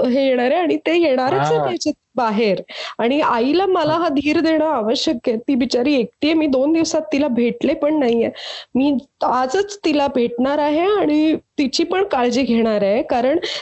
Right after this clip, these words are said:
Speaker 1: ती त्यांच्या सहवासात होती, तिला तर नाही येत ना काही सिम्प्टम्स, हे मी पाहिलं पाहिजे खरं तर. तर मी आता,
Speaker 2: अगदी बरोबर आहे.
Speaker 1: अ, अ,
Speaker 2: आणि
Speaker 1: तुम्ही
Speaker 2: स्वतःच्या
Speaker 1: म्हणताय तसं मी
Speaker 2: दुःखामध्ये चूक न होता,
Speaker 1: हम्म.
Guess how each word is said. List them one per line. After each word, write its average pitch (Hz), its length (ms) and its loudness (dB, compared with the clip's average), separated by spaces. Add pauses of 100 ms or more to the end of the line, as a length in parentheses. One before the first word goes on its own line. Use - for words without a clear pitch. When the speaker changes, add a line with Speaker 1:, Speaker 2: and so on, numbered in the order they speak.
(100)
Speaker 1:
ती 339 140 0
त्यांच्या 330 300 0
सहवासात 294 580 0
होती, 302 280 0
तिला 247 300 0
तर - 160 0
नाही 339 260 2
येत 294 160 2
ना 277 80 0
काही 277 200 0
सिम्प्टम्स, 254 540 0
हे 294 80 2
मी 285 120 2
पाहिलं 262 420 0
पाहिजे 208 500 0
खरं 208 200 0
तर. 196 240 -2 (480)
तर 277 80 2
मी 285 320 2
आता, 277 280 0
Speaker 2:
अगदी 220 120 2
बरोबर 131 360 2
आहे. 123 80 2
Speaker 1:
अ, 240 40 0
अ, 226 400 -2
Speaker 2:
आणि 233 140 0
Speaker 1:
तुम्ही 240 400 -4
Speaker 2:
स्वतःच्या 294 480 2
Speaker 1:
म्हणताय - 240 0
तसं 330 280 0
मी 330 80 0
Speaker 2:
दुःखामध्ये 175 440 2
चूक - 420 -4 (100)
न 139 80 4
होता, 135 460 0 (680)
Speaker 1:
हम्म. 214 200 -4